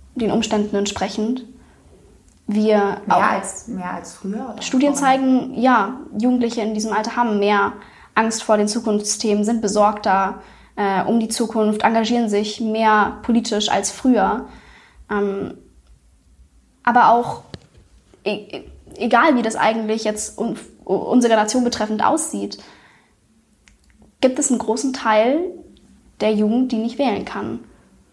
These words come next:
Speaker 1: die zusehen muss, wie ihre Eltern und Entscheidungen treffen an der Wahlurne und hoffen muss, dass sie das Richtige tun. Das ist eine unglaubliche Ohnmacht, die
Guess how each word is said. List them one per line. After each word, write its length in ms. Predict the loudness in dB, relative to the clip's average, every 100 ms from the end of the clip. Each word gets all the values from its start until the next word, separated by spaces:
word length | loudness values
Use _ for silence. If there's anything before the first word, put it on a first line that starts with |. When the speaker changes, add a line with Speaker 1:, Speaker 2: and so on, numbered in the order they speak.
| -6
Speaker 1:
die 340 | -6 -4 -8
zusehen 420 | 0 2 4 4
muss, 280 | 4 0 -2
wie 140 | -4 -2
ihre 120 | 0
Eltern 580 | 0 0 0 -2 -2 -4
und 380 | -6 -8 -10 -18 -20 -20 -20
Entscheidungen 640 | -8 -2 4 6 6 4 4
treffen 560 | 2 -2 -2 -4 -4
an 100 | -2
der 120 | -2 2
Wahlurne 480 | 0 2 4 4
und 200 | 2 -2
hoffen 220 | -2 2 2
muss, 500 | 4 0 -4 -8 _ -20 _ _
dass 180 | -4 -2
sie 120 | -2
das 200 | -2 -2
Richtige 320 | -2 -2 -2
tun. 420 | -4 -4 -4 -4 -8 -20 -20 -20 -20 -10
Das 140 | -6
ist 180 | -4 0
eine 100 | -2
unglaubliche 800 | 0 -2 2 2 2 0 -4 -2
Ohnmacht, 640 | 2 2 2 -2 -8 -14 _ _ _ _ _ _ _ _ _ _ _ _ _ _ _ _ _ _ _ _ _ _ _ _ -2
die 460 | 0 0 -2 -6